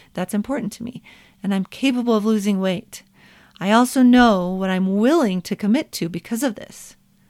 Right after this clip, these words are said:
My thoughts are directed towards the "I am capable of sticking with something important" belief. I'm nurturing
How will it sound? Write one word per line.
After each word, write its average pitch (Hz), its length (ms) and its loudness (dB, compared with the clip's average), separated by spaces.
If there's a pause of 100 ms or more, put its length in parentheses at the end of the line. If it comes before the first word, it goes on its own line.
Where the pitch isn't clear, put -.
(880)
My 196 200 0
thoughts 180 380 -6
are 190 60 -4
directed 180 560 -6
towards 175 600 -8
the 160 440 -12 (460)
"I 175 140 -6
am 247 220 0
capable 202 520 -4
of 220 120 -4
sticking 190 640 -4
with 180 180 -6
something 175 520 -6
important" 208 580 -4
belief. - 560 -12 (880)
I'm 202 240 0
nurturing 202 800 -2